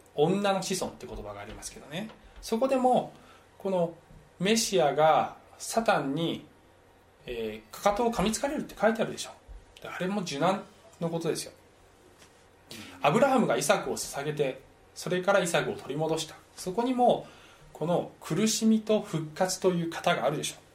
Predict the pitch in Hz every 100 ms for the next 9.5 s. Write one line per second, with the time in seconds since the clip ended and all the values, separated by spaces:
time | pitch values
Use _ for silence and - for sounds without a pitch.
0 | - _ - - - - 107 - 151 247
1 | 220 175 196 - - - - - - -
2 | - 117 139 175 185 185 180 175 - -
3 | 143 151 175 190 160 - - - - 143
4 | 160 185 175 170 170 170 165 - - 127
5 | 123 - 151 160 131 131 127 - - _
6 | _ _ _ - - - 160 165 165 160
7 | 156 185 170 - _ _ _ _ _ -
8 | 131 - - 170 - - - 123 - -
9 | - 127 156 143